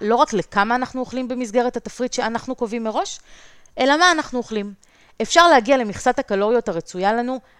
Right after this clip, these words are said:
גם באמצעות אכילה של שוקולד בלבד. כן, אפשר. אבל האם נקבל ירידה במשקל לאורך זמן? לא.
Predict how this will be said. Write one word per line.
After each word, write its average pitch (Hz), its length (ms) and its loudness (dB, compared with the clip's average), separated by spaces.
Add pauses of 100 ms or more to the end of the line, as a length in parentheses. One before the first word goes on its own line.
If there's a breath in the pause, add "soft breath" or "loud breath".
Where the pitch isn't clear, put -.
(120)
גם 254 200 4
באמצעות 220 400 0
אכילה 190 260 0
של 170 140 -8
שוקולד 226 420 -4
בלבד. 139 320 -8 (220)
כן, 403 80 -2 (200)
אפשר. 233 360 -2 (420 soft breath)
אבל 175 200 -2
האם 247 180 0
נקבל 226 300 0
ירידה 214 300 2
במשקל 208 380 -6
לאורך 170 340 -2
זמן? 311 240 -4 (460)
לא. 349 180 0